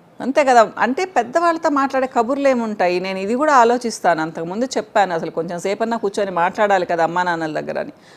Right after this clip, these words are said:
అంతే కదా, గంటలు గంటలు గబుర్లు చెప్పడానికి ఏముంటాయి? ఇప్పుడు అదృష్టం ఏంటంటే పెద్దవాళ్ళకి టీవీలు ఉన్నాయి,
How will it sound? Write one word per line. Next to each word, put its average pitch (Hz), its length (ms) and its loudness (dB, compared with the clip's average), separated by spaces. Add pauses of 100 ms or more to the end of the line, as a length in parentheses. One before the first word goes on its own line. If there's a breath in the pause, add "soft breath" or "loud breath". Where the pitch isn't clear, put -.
(160 soft breath)
అంతే 269 340 0
కదా, 254 180 2
గంటలు 233 360 0
గంటలు 285 300 -2
గబుర్లు 254 400 0
చెప్పడానికి 233 440 0
ఏముంటాయి? 208 500 -4 (440 soft breath)
ఇప్పుడు 185 200 4
అదృష్టం 285 440 2
ఏంటంటే 254 420 0
పెద్దవాళ్ళకి 262 480 0
టీవీలు 294 340 -2
ఉన్నాయి, 190 320 -2